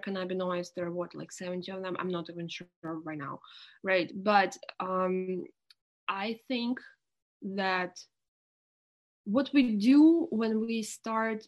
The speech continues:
paying attention to the number, to the potency, what happens in that we start kind of a race. And this is not a race. This is the experience.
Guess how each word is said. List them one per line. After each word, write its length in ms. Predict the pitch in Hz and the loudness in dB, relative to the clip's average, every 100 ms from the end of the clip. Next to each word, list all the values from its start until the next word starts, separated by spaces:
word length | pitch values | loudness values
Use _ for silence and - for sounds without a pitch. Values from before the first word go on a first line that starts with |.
| _ _ _ - | _ _ _ -6
paying 320 | 240 233 226 208 | -2 0 0 -2
attention 840 | 196 - 208 208 214 214 202 196 | -4 -8 -6 -4 -2 -2 -4 -4
to 80 | 208 | -6
the 140 | 196 | -4
number, 680 | 190 190 190 214 254 285 294 - | -4 -2 -2 0 0 -2 -4 -4
to 100 | 214 | -4
the 140 | 208 202 214 | -4 -6 -6
potency, 920 | 202 202 254 - - 294 285 302 311 _ _ _ - | -6 -2 -4 -4 -8 -2 -2 -2 -6 _ _ _ -4
what 120 | 220 | -4
happens 560 | 208 240 247 247 220 220 | -4 -4 -4 -2 -4 -4
in 100 | 202 | -4
that 200 | 196 190 190 | -4 -6 -4
we 380 | 208 202 208 202 _ _ | -2 0 -2 -6 _ _
start 680 | - - 214 208 196 185 - - - | -20 -6 0 2 0 -4 -10 -12 -10
kind 340 | - 214 196 | -6 -4 -4
of 180 | 190 - - | -6 -12 -10
a 100 | 185 | -8
race. 720 | 185 202 196 - 208 - - - _ - | -6 -4 -2 -4 -8 -12 -14 -18 _ -6
And 240 | 208 214 202 | -2 0 2
this 240 | 262 262 | 0 0
is 180 | 233 208 | -2 0
not 320 | 208 202 202 - | 2 2 0 -8
a 120 | 190 | -10
race. 520 | 185 185 175 165 - - | -6 -4 -2 -4 -6 -10
This 380 | 190 202 202 214 | -4 -4 -2 -6
is 140 | 202 | -6
the 120 | 202 | -6
experience. 960 | 170 - - 269 262 226 180 202 214 | -6 -8 -4 0 0 0 0 -2 -4